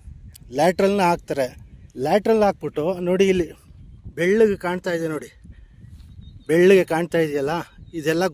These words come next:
ಗೊಬ್ಬರ, ಇದು ಅರಳು ಗೊಬ್ಬರ, ಗ್ರ್ಯಾನ್ಯುಲರ್ ಗೊಬ್ಬರ, ಗೊಬ್ಬರ ಇದು. ಈ ಗ್ರ್ಯಾನ್ಯುಲರ್ ಗೊಬ್ಬರ ಅಂದರೆ ಕೆಮಿಕಲ್ ಗೊಬ್ಬರ, ಟ್ವೆಂಟಿ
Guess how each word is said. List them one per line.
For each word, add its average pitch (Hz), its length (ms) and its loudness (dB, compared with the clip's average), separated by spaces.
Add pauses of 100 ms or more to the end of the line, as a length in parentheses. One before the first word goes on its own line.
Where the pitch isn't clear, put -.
ಗೊಬ್ಬರ, 160 240 -6 (120)
ಇದು 127 120 -8 (920)
ಅರಳು 185 240 0
ಗೊಬ್ಬರ, 156 220 0 (360)
ಗ್ರ್ಯಾನ್ಯುಲರ್ 185 560 -2
ಗೊಬ್ಬರ, 151 220 -2 (260)
ಗೊಬ್ಬರ 156 200 -4 (120)
ಇದು. 123 120 -8 (840)
ಈ 156 40 0 (100)
ಗ್ರ್ಯಾನ್ಯುಲರ್ 214 560 4 (120)
ಗೊಬ್ಬರ 160 260 -2 (680)
ಅಂದರೆ 160 220 0 (180)
ಕೆಮಿಕಲ್ 185 420 -6
ಗೊಬ್ಬರ, 143 180 -8 (1700)
ಟ್ವೆಂಟಿ 175 300 0